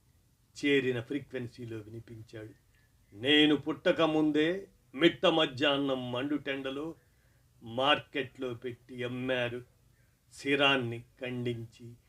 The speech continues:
నిర్జీవంగా, నిస్సహాయంగా ఒరిగిపోయాను ఈ ఫుట్పాత్ మీద. ఆపండి ఆర్కెస్ట్రాని, ఆర్పండి కాగడాల్ని, ఇంకా మోయలేను ఈ దేవుళ్ళని,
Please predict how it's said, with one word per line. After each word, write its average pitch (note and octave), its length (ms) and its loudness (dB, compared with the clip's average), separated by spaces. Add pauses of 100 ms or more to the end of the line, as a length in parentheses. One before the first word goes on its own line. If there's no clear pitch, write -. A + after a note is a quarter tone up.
(240)
నిర్జీవంగా, C#3+ 960 4
నిస్సహాయంగా B2+ 1080 -2 (420)
ఒరిగిపోయాను B2+ 960 2 (280)
ఈ A#2 220 -10
ఫుట్పాత్ B2 720 -8
మీద. A2 280 -12 (720)
ఆపండి C#3+ 540 6
ఆర్కెస్ట్రాని, B2 920 -4 (320)
ఆర్పండి C#3+ 640 2
కాగడాల్ని, A#2 760 -6 (520)
ఇంకా B2 560 -6 (380)
మోయలేను C#3 800 6
ఈ A#2+ 200 -8
దేవుళ్ళని, A#2+ 800 -8